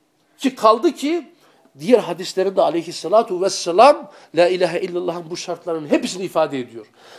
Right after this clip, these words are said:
Diğer şimdiki zikrettiğimiz hadisler olmasaydı bile, bakın o hadisler bize hiç gelmeseydi bile, tek bir hadis gelseydi, o da la ilahe illallah diyen cennete girer şeklinde bir hadis gelseydi bile, o hadisi biz yine bu ayetlere göre zaten yorumlamak zorundaydık.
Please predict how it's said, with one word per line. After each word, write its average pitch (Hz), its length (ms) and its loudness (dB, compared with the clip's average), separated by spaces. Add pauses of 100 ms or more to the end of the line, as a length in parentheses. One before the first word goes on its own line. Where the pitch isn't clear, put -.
(180)
Diğer 262 220 4
şimdiki 254 340 -4
zikrettiğimiz 220 520 -4
hadisler 196 520 2
olmasaydı 214 1000 2
bile, 113 260 -4 (680)
bakın 196 180 4
o 220 120 6
hadisler 220 580 2
bize 220 160 -4
hiç 254 220 -2
gelmeseydi 214 760 2
bile, 247 320 0 (460)
tek - 280 4
bir 247 100 -2
hadis 208 380 0
gelseydi, 175 480 0
o 233 140 4
da 208 140 4
la 254 140 8
ilahe 233 300 4
illallah 240 560 2
diyen 285 380 4 (240)
cennete 247 400 2
girer 226 240 4
şeklinde 190 340 -4
bir 285 80 4
hadis 220 300 2
gelseydi 202 500 -2
bile, 262 300 2 (280)
o 208 220 -4
hadisi 180 400 -4
biz 147 220 -12
yine 196 220 -2
bu 175 140 -6
ayetlere 180 420 -2
göre 143 220 -4
zaten 208 380 4
yorumlamak 185 460 2
zorundaydık. 120 560 -8